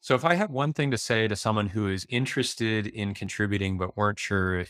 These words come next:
you know, how, how they can or what they'd be able to do, I would say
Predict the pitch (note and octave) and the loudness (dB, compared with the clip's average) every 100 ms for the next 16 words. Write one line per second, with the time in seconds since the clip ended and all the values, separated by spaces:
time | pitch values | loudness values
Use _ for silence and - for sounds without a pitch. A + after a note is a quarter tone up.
0 | - _ _ A#2 F2+ F2 E2 - G2+ - | -10 _ _ -6 -4 -2 -4 -4 -6 -2
1 | - A2+ A2 G#2+ A2+ G2+ G2 F#2+ F2+ E2+ | 2 4 4 0 0 0 2 2 0 0
2 | F2+ F2+ F2+ F2+ F2 E2 E2 E2 E2 - | -4 -4 -4 -2 -4 -6 -8 -6 -6 -4
3 | F#2+ G2 F#2 - F#2 F2+ F2 | -2 -2 -2 -2 0 0 -2